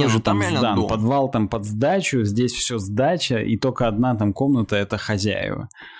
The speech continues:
Speaker 2: Ага.
Speaker 1: Вот. Вот это еще куда ни шло. Он, по-моему, он был кирпичный, если мне память не изменяет.
Speaker 2: Да,
Speaker 1: По
Speaker 2: он
Speaker 1: крайней
Speaker 2: был
Speaker 1: мере,
Speaker 2: такой,
Speaker 1: что-то,
Speaker 2: типа, м,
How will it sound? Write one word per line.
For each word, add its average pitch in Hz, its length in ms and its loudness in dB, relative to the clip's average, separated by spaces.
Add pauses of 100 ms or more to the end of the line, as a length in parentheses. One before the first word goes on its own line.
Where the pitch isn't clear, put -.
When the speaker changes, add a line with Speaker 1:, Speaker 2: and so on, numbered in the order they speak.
Speaker 2:
Ага. 143 480 -6 (500)
Speaker 1:
Вот. 104 440 -2 (120)
Вот 120 220 -2
это 208 200 0
еще 165 220 0
куда 131 320 0
ни 101 120 2
шло. 104 280 -2
Он, 107 220 2 (140)
по-моему, 156 380 2
он 123 120 4
был 123 140 2
кирпичный, - 580 -4
если - 220 -2
мне 110 120 2
память 101 400 -2
не 107 60 0
изменяет. 104 460 2
Speaker 2:
Да, 110 80 0
Speaker 1:
По 120 80 2
Speaker 2:
он 131 60 0
Speaker 1:
крайней 170 220 2
Speaker 2:
был 160 60 4
Speaker 1:
мере, 143 60 2
Speaker 2:
такой, 131 120 2
Speaker 1:
что-то, 139 240 -4
Speaker 2:
типа, 113 260 -6
м, - 200 -16